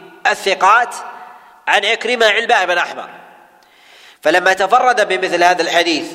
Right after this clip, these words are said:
بمتن ثقيل دل على نكارته. وأحاديث علباء بن أحمر عن عكرمة قليلة، يا قليلة بالنسبة لأحاديث عكرمة، قليلة جدا، وحينما يتفرد بحديث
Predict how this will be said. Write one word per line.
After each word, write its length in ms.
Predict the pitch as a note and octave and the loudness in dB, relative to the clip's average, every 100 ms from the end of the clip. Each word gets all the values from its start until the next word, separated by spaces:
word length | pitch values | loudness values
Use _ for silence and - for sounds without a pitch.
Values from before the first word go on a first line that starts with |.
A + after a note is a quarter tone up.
| - D3+ | -8 -4
بمتن 540 | F3 A3 G#3+ F#3 F3 | 0 0 0 -4 -2
ثقيل 760 | F3 F3 E3 F3+ A#3 B3 - - - - - - _ _ | 0 0 0 0 -2 -6 -12 -18 -20 -20 -20 -20 _ _
دل 320 | A#2+ D#3+ F#3+ | -2 0 2
على 340 | F#3 F3+ F3 E3 | 2 2 -2 -4
نكارته. 520 | D#3 D3 C#3+ D#3+ - - - - - _ _ _ _ _ _ _ _ _ - | -2 -2 -2 -4 -10 -18 -20 -20 -20 _ _ _ _ _ _ _ _ _ -4
وأحاديث 760 | D#3+ D#3+ D3+ D#3+ D#3+ G3 F#3 | 0 2 2 0 0 -4 -6
علباء 440 | D3+ D3 D#3 F#3 E3+ | -4 -2 0 0 -2
بن 140 | D#3+ | -2
أحمر 380 | E3 - C#3+ C3 | -2 -2 -4 -2
عن 160 | D3 | -2
عكرمة 400 | D#3 F3+ D#3 D3+ | -2 -4 -4 -2
قليلة، 560 | B2+ C#3+ C#3+ E3 G#2+ - - - - _ _ _ _ _ - _ _ _ _ _ _ | -2 0 -2 -4 -6 -10 -16 -20 -20 _ _ _ _ _ -20 _ _ _ _ _ _
يا 60 | B2 | -2
قليلة 480 | D3+ E3+ F#3+ D3+ D3 | 2 2 2 -2 -4
بالنسبة 440 | C3+ D#3+ D#3+ D3+ | -6 -6 -4 -4
لأحاديث 540 | D#3 D3 C3 C#3+ D3+ | -2 -2 0 0 0
عكرمة، 320 | D#3 D#3+ F#3+ F#3+ | -4 -2 -2 0
قليلة 320 | G#3 A#3+ F#3+ | 0 0 -2
جدا، 380 | F3 F3 B2 G#2 - - - _ _ _ _ _ _ _ _ | -4 -6 -6 -8 -16 -20 -20 _ _ _ _ _ _ _ _
وحينما 360 | - D#3+ F3 F3 | -8 -4 -2 -2
يتفرد 540 | F3+ F3+ A3+ F#3+ - | -2 0 0 0 -4
بحديث 680 | D#3 D3 - D3+ F#3+ E3+ D#3 | -6 -6 -2 -2 -2 -2 -6